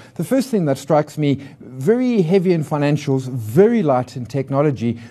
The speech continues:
When we look at a lot of the global funds, because of the fangs, they big in, in, in, in, in, in, in the tech and the Facebooks and, and the, and the like.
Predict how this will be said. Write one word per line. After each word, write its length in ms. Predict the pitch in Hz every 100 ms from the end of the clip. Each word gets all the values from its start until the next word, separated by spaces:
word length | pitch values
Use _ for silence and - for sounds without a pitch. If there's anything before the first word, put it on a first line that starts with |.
| -
When 320 | 131 151 180
we 80 | 175
look 220 | 208 214
at 40 |
a 60 | 156
lot 180 | 135 160
of 60 |
the 80 | 139
global 300 | 127 135 156
funds, 320 | - 110 101
because 400 | 104 123 - 143
of 180 | 165 127
the 80 | 117
fangs, 540 | - 117 98 131 139 - - -
they 320 | 127 160 170
big 340 | 113 170 165
in, 300 | 147 139 139
in, 260 | 131 131 127
in, 280 | 123 127 123
in, 260 | 127 127
in, 180 | 123 123
in, 240 | 120 127 123
in 140 | 135
the 80 | 120
tech 380 | - 151 151 120
and 120 | 104
the 60 |
Facebooks 600 | 98 147 139 - 139 -
and, 180 | 113 101 104 - -
and 180 | 120 113
the, 180 | 120
and 140 | 131 131
the 60 |
like. 240 | 127 151